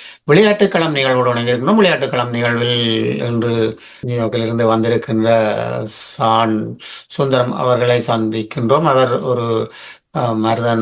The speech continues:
அஹ், ஓட்ட வீரராக பல நாடுகளுக்கு சென்று மருதன் ஓட்டத்தில் கலந்து பல சிறப்புகளை, அஹ், தன்னுடைய முதிய வயதிலும் அவர் சிறப்பாக இந்த மருதன் ஓட்டங்களில் கலந்து தமிழர்களுக்கான ஒரு சாதனையை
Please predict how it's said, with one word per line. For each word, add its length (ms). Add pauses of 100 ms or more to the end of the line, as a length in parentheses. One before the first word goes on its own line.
(140)
அஹ், 320
ஓட்ட 280
வீரராக 580 (420)
பல 200
நாடுகளுக்கு 720
சென்று 520 (440)
மருதன் 260
ஓட்டத்தில் 340
கலந்து 420 (560)
பல 180
சிறப்புகளை, 840
அஹ், 480
தன்னுடைய 380
முதிய 320
வயதிலும் 440
அவர் 240
சிறப்பாக 680
இந்த 160
மருதன் 300
ஓட்டங்களில் 500
கலந்து 480
தமிழர்களுக்கான 680
ஒரு 100
சாதனையை 560